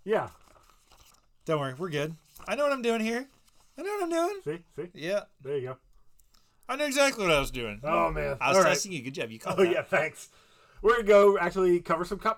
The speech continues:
Speaker 1: comic books now. So, um, come back. I think when I put this out, we will be a week away. I don't know when I'm gonna put this.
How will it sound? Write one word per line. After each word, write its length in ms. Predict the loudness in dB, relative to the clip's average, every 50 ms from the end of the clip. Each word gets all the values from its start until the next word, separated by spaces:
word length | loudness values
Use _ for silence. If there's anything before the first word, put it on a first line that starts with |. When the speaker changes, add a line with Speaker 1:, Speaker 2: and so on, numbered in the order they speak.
| -4 _ _
Speaker 1:
comic 220 | 0 0 0 0 -2
books 180 | -6 -6 -6
now. 180 | -8 -6 -6 -6
So, 360 | -6 -4 -4 -2 -2 0 0
um, 340 | -2 -2 -2 -6 -8 -12 -14 -18 -20 -20 -20 -20 -20 -20 -20 _ _ _ _
come 200 | -6 -6 -4 -4
back. 240 | -2 -2 -2 -2 -4
I 140 | -8 -10 -10 -12 _ _ _ _
think 280 | -8 -6 -6 -6 -6 -6
when 140 | -6 -4 -4
I 60 | -6
put 200 | -6 -6 -8 -8
this 160 | -10 -12 -8
out, 300 | -6 -2 -2 -2 -2 -4
we 180 | -6 -10 -10 -6
will 140 | -6 -6 -6
be 160 | -4 -4 -4
a 60 | -4
week 380 | -4 -6 -8 -10 -10 -12 -10 -8
away. 480 | -8 -4 -2 -2 -2 -2 -2 -2 -2 -4
I 60 | -4
don't 140 | -8 -12 -12
know 60 | -14 -14
when 100 | -14 -16
I'm 60 | -18
gonna 80 | -18 -20
put 160 | -20 -20 -20 _ _ _
this. 140 | -18 -18